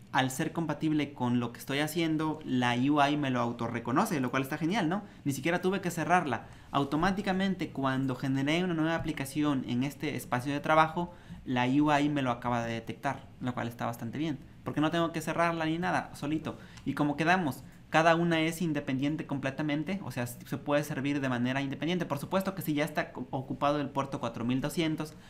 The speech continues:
habría que especificarle un nuevo puerto para estar haciendo testing de varias aplicaciones al mismo tiempo, ¿no? Incluso.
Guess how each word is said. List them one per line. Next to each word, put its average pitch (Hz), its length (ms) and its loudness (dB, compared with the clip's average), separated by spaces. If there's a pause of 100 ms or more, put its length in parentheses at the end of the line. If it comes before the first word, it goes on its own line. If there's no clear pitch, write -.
(120)
habría 127 240 -4
que - 60 -10
especificarle 123 600 -6
un 120 40 -2
nuevo 120 280 0
puerto 139 280 2
para 113 160 -2
estar 120 220 -4
haciendo 120 320 -4
testing 120 320 -4
de 113 80 -2
varias 113 240 -4
aplicaciones 117 560 -6
al 113 100 -4
mismo 113 280 -6
tiempo, 196 340 -4
¿no? 160 100 -4
Incluso. 156 420 -6